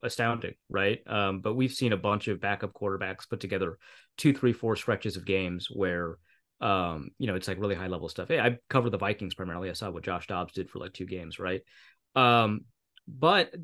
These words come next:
with the thing with Browning is that not only has he done it for a little bit longer than these bursts of high level play typically last, about four games, he's done it against a variety of types of looks. He's done really well against blitz heavy defenses. He's done pretty well against,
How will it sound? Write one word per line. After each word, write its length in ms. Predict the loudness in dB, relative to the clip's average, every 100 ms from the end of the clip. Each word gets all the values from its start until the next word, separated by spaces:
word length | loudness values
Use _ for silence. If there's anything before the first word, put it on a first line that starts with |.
| -10
with 240 | 0 0 2
the 100 | 2
thing 180 | 4
with 160 | 4 4
Browning 460 | 6 6 6 2 0
is 220 | -4 -2
that 160 | 0
not 120 | 4 4
only 180 | 6
has 40 | 4
he 60 |
done 180 | 4 2
it 80 | 2
for 80 | 2
a 20 |
little 140 | 2
bit 140 | 2 0
longer 360 | 0 0 2
than 140 | 2 2
these 160 | 0
bursts 420 | 0 0 0 -4 -6
of 80 |
high 140 | -2 0
level 240 | 0 -4
play 220 | -4 -2 -2
typically 320 | -6 -6 -4
last, 320 | -2 -2 -2
about 160 | -6 -6
four 220 | -4 -4
games, 380 | -2 -2 -4 -8 -20 -8
he's 160 | 2 6
done 140 | 8
it 100 | 8
against 240 | 6 4 2
a 60 |
variety 760 | -2 2 4 6 4 2 0 -4 -4
of 480 | 0 2 2 0 -6
types 300 | -4 -2 -2
of 120 | -4
looks. 280 | -2 -4 -4
He's 140 | -8 -2
done 180 | -2
really 160 | -2 -2
well 400 | 0 2 2 -2 -12 -20 -2
against 520 | 0 2 0 -2 2
blitz 200 | 2 4
heavy 160 | 0
defenses. 640 | 2 0 0 -2 0 -4 -4
He's 100 | -4
done 140 | -4
pretty 160 | -2 -2
well 220 | 0 0
against, 380 | -2 -6 -8